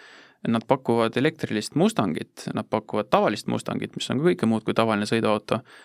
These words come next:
Aga nende, noh, nii-öelda klassikaliste sõiduautode valik jääb nagu väiksemaks. Monde on juba kõige kaduva teed läinud.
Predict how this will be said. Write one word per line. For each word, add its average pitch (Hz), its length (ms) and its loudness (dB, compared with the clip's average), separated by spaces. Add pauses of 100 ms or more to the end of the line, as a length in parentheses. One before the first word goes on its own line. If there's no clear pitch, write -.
(180)
Aga 127 220 4
nende, 123 200 6
noh, 123 140 2
nii-öelda 127 320 2
klassikaliste 127 680 0
sõiduautode 139 580 2
valik 135 300 2
jääb 123 100 2
nagu 131 160 2
väiksemaks. - 480 0
Monde 156 320 2
on 104 160 -2
juba 156 300 2 (260)
kõige 131 380 2 (120)
kaduva 123 320 4
teed 120 220 2
läinud. 120 400 2